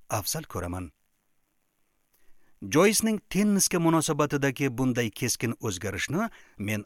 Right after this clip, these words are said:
aslo kutmagandim. Joyce bilan turmush qurgunimizcha olti yil uchrashib yurgandim va nazarimda uni biladigandek edim. Biz mamnuniyat bilan uzoq vaqt tennis o'ynardik. Shuningdek,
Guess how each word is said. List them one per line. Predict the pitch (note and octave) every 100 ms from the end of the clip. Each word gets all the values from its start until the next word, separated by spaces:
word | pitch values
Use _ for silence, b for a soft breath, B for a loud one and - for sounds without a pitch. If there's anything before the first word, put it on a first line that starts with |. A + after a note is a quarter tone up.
| -
aslo | A2 - G#2
kutmagandim. | - - A2+ F#2+ F2+ F#2 E2 - _ b b b b b -
Joyce | C3+ F#3 A#3 -
bilan | G#3+ G3
turmush | - F3 F3
qurgunimizcha | - C3+ A#2 B2 D3 - C3+ F#2+ E2 B B -
olti | A#2 A#2 -
yil | F3+ D3+ -
uchrashib | - D#3+ - F3
yurgandim | G2+ F2+ G2 F#2 G2+ F2 b b b
va | A2+
nazarimda | A2 G2+ G#2 F#2 E2+ E3+ G#3+ _ _ _
uni | - G2+ G#2 D#2+
biladigandek | G2+ G#2+ G#2+ A#2+ G#3 C#3+ -
edim. | G2+ F2+ F#2+ - _ _ _ B B B
Biz | F#2+ B2 G2+
mamnuniyat | G2+ A2 A2 A2+ G#2 A#2+ -
bilan | A2+ A2 -
uzoq | A#2 C3 A#2+
vaqt | A2 A#2+ - - -
tennis | A2+ A2 G2+ -
o'ynardik. | A2 G2+ G2+ F#2+ G2+ F#2 - _ b b
Shuningdek, | - B2 A#2 F3